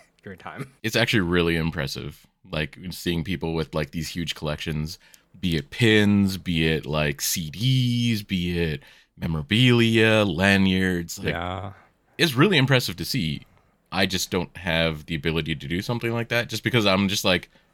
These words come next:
Speaker 2: I'm not dedicated enough to something to be like, "I need everything of this."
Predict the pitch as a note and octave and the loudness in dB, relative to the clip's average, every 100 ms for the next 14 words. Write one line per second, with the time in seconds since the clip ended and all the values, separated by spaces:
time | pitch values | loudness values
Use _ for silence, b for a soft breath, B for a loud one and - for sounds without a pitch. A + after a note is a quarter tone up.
0 | b b _ _ - A#2+ B2+ E2+ F#2 F2+ | b b _ _ 0 4 4 4 0 0
1 | F2 F2 D#2 C#2+ D2 C#2+ - D#2 D#2 D2 | 0 0 -2 -2 -4 -6 -6 -6 -6 -4
2 | D2+ C#2+ C#2+ - C#2+ D#2 D2 C#2+ - D#2+ | -2 -2 -4 -6 -6 -2 -2 -4 -6 -6
3 | D#2 D2+ - E2+ E2+ E2 E2 D#2 D#2+ D2 | -4 -6 -6 -2 -2 -2 -2 -2 -4 -4
4 | D2 A#1+ - - - | -6 -6 -4 -4 -6